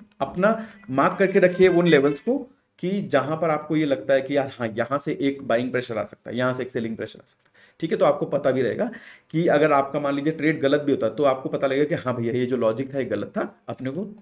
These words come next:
यहाँ से एग्जिट करना ट्रेड से, ठीक, <clears throat> ठीक है। तो अगर ओपन इंटरेस्ट में देखता हूँ तो ओपन इंटरेस्ट में दूर दूर तक कोई ज़्यादा बड़े लेवल्स दिखाई दे नहीं रहे, ठीक है। अब वो सबसे पहला तो ये है कि वो स-,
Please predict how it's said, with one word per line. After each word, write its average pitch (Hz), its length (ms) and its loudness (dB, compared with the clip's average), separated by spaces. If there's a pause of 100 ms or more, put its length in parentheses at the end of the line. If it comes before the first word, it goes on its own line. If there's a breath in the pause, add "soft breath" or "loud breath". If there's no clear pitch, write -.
(220)
यहाँ 120 160 -2
से 180 120 0
एग्जिट 131 280 -2
करना 104 240 -8
ट्रेड - 260 -12
से, - 140 -18 (800 loud breath)
ठीक, 214 200 -2 (540 loud breath)
<clears throat> 185 360 6
ठीक 214 120 0
है। 185 120 6 (580 soft breath)
तो 208 420 2 (460)
अगर 214 260 -4
ओपन 170 300 2
इंटरेस्ट 202 340 -2
में 190 120 -4
देखता 135 260 0
हूँ 143 140 -2
तो 160 160 -4
ओपन 131 200 -4
इंटरेस्ट 175 320 -4
में 214 300 -2 (120)
दूर 139 380 -4
दूर 180 180 0
तक 180 160 -2
कोई 185 140 2
ज़्यादा 131 260 4
बड़े 147 360 0 (160)
लेवल्स 131 440 2 (140)
दिखाई 135 260 2
दे 131 220 2
नहीं 107 140 -2
रहे, - 160 -10 (200)
ठीक 180 180 -4
है। 160 160 -2 (360 loud breath)
अब 131 100 -2
वो 180 340 0
सबसे - 260 -4
पहला 147 320 2
तो 147 160 2
ये 139 160 2
है 131 120 4
कि 131 120 -6
वो 127 140 0
स-, 127 140 -10